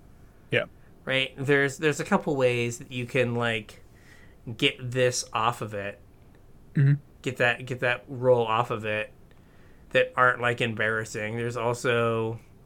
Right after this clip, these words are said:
Speaker 2: is it Candy Grapple?
Speaker 1: Mm-hmm.
Speaker 2: The, uh,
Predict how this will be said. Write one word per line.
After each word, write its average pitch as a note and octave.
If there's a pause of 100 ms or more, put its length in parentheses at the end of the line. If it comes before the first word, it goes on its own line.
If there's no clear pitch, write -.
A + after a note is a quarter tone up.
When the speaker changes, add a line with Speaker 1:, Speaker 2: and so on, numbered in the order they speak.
Speaker 2:
is -
it -
Candy C3+
Grapple? F3 (1080)
Speaker 1:
Mm-hmm. C#3+
Speaker 2:
The, A#2+
uh, A2+